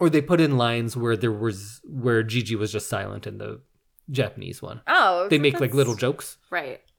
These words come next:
Speaker 1: But one of the lines, I won't tell you which because we'll talk about it, one of the lines drastically changes the meaning of the whole movie.
Speaker 2: Oh.
Speaker 1: And that's my point of contention of why I like the Japanese one better.
Speaker 2: Not the Disney dub.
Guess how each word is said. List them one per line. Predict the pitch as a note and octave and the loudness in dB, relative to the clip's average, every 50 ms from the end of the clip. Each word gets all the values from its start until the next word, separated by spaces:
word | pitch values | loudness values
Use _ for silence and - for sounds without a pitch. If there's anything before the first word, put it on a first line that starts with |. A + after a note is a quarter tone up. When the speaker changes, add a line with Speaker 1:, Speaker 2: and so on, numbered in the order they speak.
| _ _ _ _ _ _ _ _ _ _ _ _ _ _ _ - - | _ _ _ _ _ _ _ _ _ _ _ _ _ _ _ -2 2
Speaker 1:
But | - A#3+ - E3 C#3+ | 2 2 2 2 0
one | C3 A#2+ B2 B2 C#3 D3+ E3 G3 G#3+ G#3+ G#3+ | -2 -2 -2 0 0 2 4 4 4 4 4
of | G3+ F3 C#3+ C#3 B2 | 4 2 2 0 2
the | C3+ B2+ | 2 4
lines, | B2 A#2+ A2+ A2+ A2 G#2+ G#2+ G#2 G#2 G#2 G#2+ G#2+ G#2 B2 - - | 4 2 2 0 0 0 -2 -2 -4 -4 -6 -8 -10 -12 -10 -4
I | B2 B2+ C3 | 0 0 2
won't | C3+ D3 D3+ C3+ C3+ | 4 2 2 0 -4
tell | - E3+ E3+ D3 C#3 | -4 0 2 4 4
you | C3 B2+ B2+ | 4 4 2
which | C3 C3 C3+ B2 A2 - - | 2 2 2 2 0 0 -6
because | C3+ C3 C3 - - | -6 -6 -6 -6 -8
we'll | A#2+ - | -8 -6
talk | - B2+ A#2+ A#2 A#2 - | -2 -2 0 0 0 -2
about | G#2+ F#2+ G2+ F#2 F#2+ F#2+ G2 | -6 -6 -4 -6 -6 -6 -6
it, | G2 - - - _ _ - _ _ _ _ | -8 -10 -10 -14 _ _ -20 _ _ _ _
one | - B2+ C3 D#3 F3+ G3+ | -2 2 4 4 6 4
of | F#3+ D#3+ | 4 2
the | F3 E3+ | 0 0
lines | E3 D#3+ E3 E3 D#3 C#3 B2+ | 2 2 2 2 2 0 -2
drastically | B2+ A#2 B2+ B2+ B2+ B2+ B2+ B2 - - C3+ C3 - B2 A2+ | -4 -2 0 4 4 4 4 4 2 0 -2 0 0 0 -2
changes | - - A#2 A2+ A2 G#2+ A2 G2 | -2 -2 -4 -4 -4 -4 -6 -6
the | G2 A#2 | -6 -6
meaning | G#2 G#2+ G#2 G#2 G#2 G#2 G2 | -6 -6 -6 -4 -6 -6 -8
of | F#2+ - | -8 -12
the | G2 | -14
whole | - - G2 F#2 | -12 -12 -12 -12
movie. | F#2+ F#2+ F#2+ G2 G2+ G2+ G#2 G#2 _ _ _ _ _ _ _ - | -10 -12 -12 -12 -14 -14 -16 -18 _ _ _ _ _ _ _ 0
Speaker 2:
Oh. | F#3 F3 G3 A#3 A3 E3+ E3+ F3 F#3 G#3+ G#3+ - - | 2 2 4 2 2 0 -2 -4 -6 -8 -10 -10 -4
Speaker 1:
And | - C#3+ C3+ B2 B2 B2+ B2 | -2 0 0 0 0 0 2
that's | D3 D3+ E3 E3+ - - | 2 2 2 2 -2 -2
my | E3+ D3+ C#3 C3 B2+ | 0 2 2 2 2
point | C3 - B2 A2 G#2 - | 0 -2 -6 -6 -6 -8
of | - - | -12 -12
contention | - A#2 G#2+ - A2 G#2 G2 - A#2+ G#2+ | -10 -10 -10 -10 -10 -12 -10 -10 -8 -8
of | G#2+ G#2+ G#2+ | -8 -6 -6
why | A2 A2 G#2+ G#2 G2+ G2+ G2+ G#2 A#2 B2 - | -4 -4 -4 -4 -6 -6 -8 -8 -8 -8 -6
I | - B2+ A#2+ | -4 -4 -2
like | A2+ G#2+ G#2 - | -2 -2 -4 -4
the | A#2+ G#2+ | -6 -6
Japanese | G2 A2 G2+ - - G2 G2 F#2+ F#2+ - | -4 -4 -6 -6 -8 -12 -12 -12 -12 -12
one | G2+ G2 G2+ | -12 -12 -10
better. | G#2+ G2 - - G#2 - _ _ _ _ _ _ _ | -12 -12 -12 -12 -14 -18 _ _ _ _ _ _ _
Speaker 2:
Not | G3+ F#3 F#3+ F#3 D#3 - | -8 -4 -2 -2 -2 -2
the | - D3+ | -6 -10
Disney | - E3 D3 D#3+ D#3 D#3 | -10 -10 -12 -12 -14 -12
dub. | D3 C#3+ D3 D3 D#3+ | -8 -8 -8 -8 -8